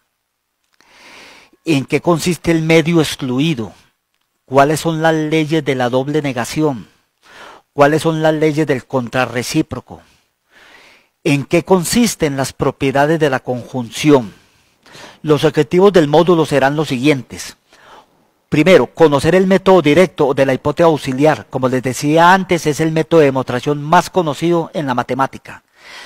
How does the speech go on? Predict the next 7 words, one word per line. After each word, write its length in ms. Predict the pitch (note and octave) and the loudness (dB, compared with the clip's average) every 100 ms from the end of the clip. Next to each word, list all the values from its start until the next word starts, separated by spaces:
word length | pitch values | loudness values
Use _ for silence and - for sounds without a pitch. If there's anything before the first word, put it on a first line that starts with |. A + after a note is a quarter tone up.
| - - - _ E3+ | -20 -20 -20 _ 0
Eh, 220 | C#3 C3+ | 2 2
segundo, 500 | D3+ C#3+ G3 D#3 C#3+ | 2 2 2 2 2
conocer 440 | D3+ C3 - D3+ | 2 2 0 0
métodos 420 | E3 - F3+ D3+ | 0 2 2 2
indirectos 560 | D3+ C#3 C3+ C3+ C3+ E3+ | 0 0 2 0 0 0
de 140 | C#3+ | 2
demostración. 840 | C3 C3 B2 B2+ A#2+ - F3 C3 | 2 0 -4 -4 -4 2 2 2